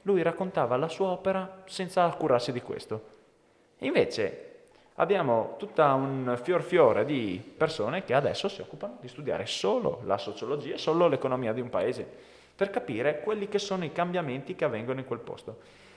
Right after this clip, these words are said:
Quindi questa similitudine, per esempio, ti fa capire un po' quello che era anche l'interesse del tempo. Ma poi tutta la filosofia latina, abbiamo, eh, avevamo parlato di Orazio, se non sbaglio, qui, è, è una questione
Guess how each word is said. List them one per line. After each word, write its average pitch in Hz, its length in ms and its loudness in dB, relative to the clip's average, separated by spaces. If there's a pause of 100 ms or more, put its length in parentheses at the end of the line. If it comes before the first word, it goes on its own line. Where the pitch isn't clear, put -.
(160)
Quindi 180 240 -2
questa 196 280 0
similitudine, 160 680 -4
per - 160 -8
esempio, 110 420 -6
ti - 100 -10
fa 185 120 -2
capire 170 340 -2
un 131 140 -2
po' 143 320 2
quello 160 220 4
che - 120 -2
era 151 120 2
anche 127 180 -6
l'interesse 107 640 -6
del 101 200 -8
tempo. 87 380 -12 (340)
Ma 170 120 2
poi 127 360 0 (240)
tutta 214 220 6
la 190 100 10
filosofia 143 540 4
latina, 117 440 2
abbiamo, 107 680 0 (540)
eh, 113 220 2
avevamo 113 520 4
parlato 117 400 6
di 117 120 2
Orazio, 117 340 4
se 107 120 -6
non 107 120 -6
sbaglio, 110 420 4
qui, 120 320 -4 (1040)
è, 226 240 8
è 208 160 8
una 175 240 4
questione 143 800 4